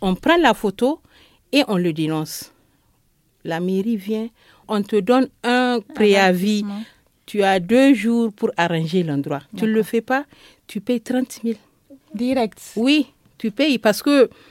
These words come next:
Speaker 1: moi, plusieurs fois, les gens viennent, ils pensent que je vais intervenir.
Speaker 2: Et ça
Speaker 1: Mais ça,
Speaker 2: marche
Speaker 1: ça, non,
Speaker 2: quand
Speaker 1: je
Speaker 2: ils font ça ?
Speaker 1: Ah oui, ils payent.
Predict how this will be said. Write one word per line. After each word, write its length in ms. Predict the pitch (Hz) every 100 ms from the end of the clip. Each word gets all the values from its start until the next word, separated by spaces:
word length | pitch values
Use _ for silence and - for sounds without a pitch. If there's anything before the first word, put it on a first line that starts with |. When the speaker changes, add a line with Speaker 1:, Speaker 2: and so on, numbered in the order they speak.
| _ -
Speaker 1:
moi, 240 | 220 247
plusieurs 300 | 233 254 254 226
fois, 120 | 214
les 160 | 190
gens 180 | 175 220
viennent, 340 | 190 190 220 190 _ _ _ -
ils 120 | 180
pensent 300 | - 220 214 180
que 100 | -
je 120 | 202 175
vais 200 | 185 180
intervenir. 520 | 156 160 156 165 190
Speaker 2:
Et 20 |
ça 160 | 254 240
Speaker 1:
Mais 60 |
ça, 80 | 240
Speaker 2:
marche 160 | 339 -
Speaker 1:
ça, 100 | 262 226
non, 100 | 392 605
Speaker 2:
quand 140 | 622
Speaker 1:
je 60 | 320
Speaker 2:
ils 40 | 277
font 200 | 254 254
ça ? 200 | 214 185 - - _ _ _ -
Speaker 1:
Ah 120 | 262 320
oui, 80 | 392
ils 80 | 311
payent. 260 | 415 440